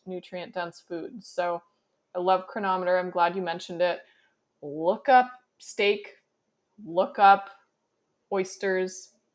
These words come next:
look up liver, look up eggs. Look at the levels of B vitamins, of choline, of D H A, of minerals, um, and compare that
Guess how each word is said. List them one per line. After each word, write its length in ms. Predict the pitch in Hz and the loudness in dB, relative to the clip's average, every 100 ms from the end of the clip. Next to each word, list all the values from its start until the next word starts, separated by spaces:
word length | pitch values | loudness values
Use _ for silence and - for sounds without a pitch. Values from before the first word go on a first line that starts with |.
| _ _ 175 | _ _ -8
look 160 | 175 | -6
up 120 | 185 | -8
liver, 600 | 180 180 180 180 175 180 _ | -2 0 2 0 -2 -4 _
look 160 | 208 175 | -10 -8
up 160 | 185 - | -8 -8
eggs. 640 | 170 165 165 190 - - _ _ _ _ _ _ _ _ _ | -6 -4 -6 -10 -14 -20 _ _ _ _ _ _ _ _ _
Look 420 | 180 190 202 208 - _ | -8 -2 -2 -2 -12 _
at 280 | 196 185 175 - | 2 2 2 -4
the 160 | 208 196 | -8 -4
levels 520 | 185 175 170 180 180 | 0 2 2 0 0
of 200 | 190 180 - | -8 -8 -10
B 120 | 180 | -8
vitamins, 760 | 180 170 170 165 165 175 175 | -2 -2 -2 -10 -12 -14 -14
of 160 | - - | -18 -20
choline, 760 | - 185 180 180 170 165 165 175 _ _ _ _ _ _ - | -10 -6 -6 -8 -12 -14 -16 -18 _ _ _ _ _ _ -4
of 640 | 170 165 160 160 175 185 | -2 -2 -4 -6 -12 -16
D 180 | - 185 | -6 -4
H 240 | 180 - | -4 -4
A, 580 | 170 165 160 160 160 180 196 - | -4 -4 -4 -6 -8 -10 -14 -4
of 200 | 190 190 | -4 -4
minerals, 840 | 175 165 165 160 160 165 - - _ _ _ _ - | -8 -8 -6 -4 -4 -8 -12 -20 _ _ _ _ -8
um, 520 | 175 160 151 147 151 - | -4 -2 -4 -8 -14 -12
and 220 | 175 170 | -10 -10
compare 480 | - 190 180 190 185 | -12 -12 -4 0 2
that 340 | 170 165 - | 4 2 0